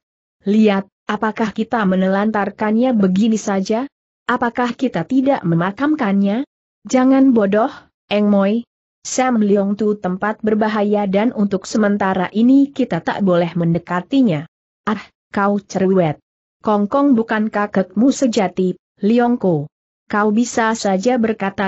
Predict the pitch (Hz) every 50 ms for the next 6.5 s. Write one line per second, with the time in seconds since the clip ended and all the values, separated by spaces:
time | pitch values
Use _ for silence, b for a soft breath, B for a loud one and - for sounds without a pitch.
0 | 190 - 190 - 175 175 - 175 165 - 214 208 - 254 247 240 - 220 208 202
1 | 202 202 202 196 - 262 226 226 262 254 220 202 - 185 170 170 165 - 185 -
2 | - 208 202 196 165 143 139 - _ _ _ _ _ _ _ _ _ - - 208
3 | 202 208 226 226 220 214 202 208 214 220 226 226 214 202 202 202 202 220 214 214
4 | 208 196 185 185 185 185 - - 240 220 - 170 156 - - 151 151 - - 208
5 | 196 196 175 156 160 165 180 185 175 147 135 - - - _ _ _ _ _ _
6 | _ _ - 214 - - 254 233 240